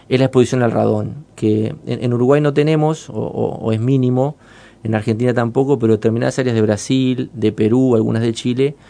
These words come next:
tienen altos niveles de radón, que es una, ahora viene un geólogo y me corrige, pero es una, es un producto de la descomposición del uranio, y, y también se asocia al desarrollo de cáncer de pulmón y el mesotelioma, que es un tumor de,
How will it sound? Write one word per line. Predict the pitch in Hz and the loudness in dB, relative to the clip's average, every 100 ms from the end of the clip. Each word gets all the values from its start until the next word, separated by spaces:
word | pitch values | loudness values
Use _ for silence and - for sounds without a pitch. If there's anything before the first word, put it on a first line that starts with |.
| - - - | -20 -20 -6
tienen | - 123 | 0 2
altos | 139 143 113 | 2 2 2
niveles | 113 113 | 2 2
de | 110 | 0
radón, | 107 113 123 117 | 0 0 0 -2
que | 117 | -8
es | - | -6
una, | 107 110 104 113 - - _ _ - | -4 -2 -4 -10 -14 -18 _ _ -10
ahora | 175 | -2
viene | 110 113 | 0 0
un | 107 | 0
geólogo | 120 123 131 | 2 2 2
y | |
me | 107 104 | 0 0
corrige, | 113 135 135 110 | 0 0 -2 -2
pero | 113 | -2
es | 110 | -2
una, | 123 110 101 | -2 -4 -2
es | 107 | -2
un | 117 | -4
producto | - 123 135 135 120 | 0 0 2 2 2
de | |
la | 120 | 2
descomposición | 120 - 110 110 113 110 127 | -2 -2 -4 -4 -6 -4 -2
del | 117 | 0
uranio, | 117 131 123 117 143 - - - _ - - - | 2 2 0 -2 -6 -10 -20 -20 _ -20 -20 -6
y, | 127 117 113 113 127 | 0 4 4 2 0
y | |
también | 113 113 131 | 0 0 0
se | 131 | 0
asocia | 120 - 120 - 131 | -2 0 -2 2 2
al | - 110 | 4 0
desarrollo | 107 110 113 117 | 0 -2 -2 -2
de | |
cáncer | 117 117 | -2 -2
de | 113 | -2
pulmón | 113 113 127 | -2 0 -2
y | |
el | 127 | -2
mesotelioma, | 113 113 110 117 117 113 117 | -4 -4 -4 -2 0 -2 -6
que | 110 | -10
es | |
un | 113 | -10
tumor | 113 120 120 | -6 -4 -4
de, | 117 120 | -6 -8